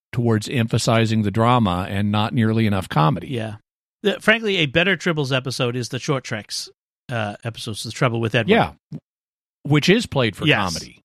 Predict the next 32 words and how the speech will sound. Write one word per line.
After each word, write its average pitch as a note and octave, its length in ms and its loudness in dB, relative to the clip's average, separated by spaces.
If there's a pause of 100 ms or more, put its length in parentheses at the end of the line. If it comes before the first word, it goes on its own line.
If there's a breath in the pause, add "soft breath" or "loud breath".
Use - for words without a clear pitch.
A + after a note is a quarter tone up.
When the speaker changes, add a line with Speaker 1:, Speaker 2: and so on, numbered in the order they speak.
Speaker 2:
And, B2 400 -2
and A#2 220 -8
comes C3+ 240 2
off A#2 140 0
very G#2+ 160 -4
well. F#2 260 -8 (400)
Speaker 1:
Yeah. D2+ 280 -10 (120)
Now, B2 200 4
if A#2 80 0
you C#3 80 4
wanna D3 180 6
do C3+ 160 4
an A#2+ 80 2
animated, C#3 560 2
I B2+ 180 4
would C4+ 160 0
be C3+ 140 0
interested A#2+ 420 0
to A#2 60 -8
see C3 180 0
what B2 200 2
Lower C3 260 4
Decks A#2+ 500 -2
Speaker 2:
They've E3 280 2
got, C3+ 200 2
Speaker 1:
would G#2+ 240 0
do. G#2 300 4
Speaker 2:
they've F#2 80 0
got G#2+ 200 -4
to A2 80 -14
do F2+ 200 -12
it. - 120 -18